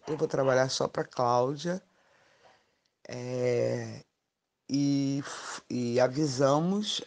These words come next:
a direção lá do P R P que o Caê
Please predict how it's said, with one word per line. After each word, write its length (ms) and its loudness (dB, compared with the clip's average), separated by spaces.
a 100 0
direção 680 0
lá 180 2
do 460 -2
P 100 4
R 240 -2
P 240 0
que 260 -6
o 240 0
Caê 500 2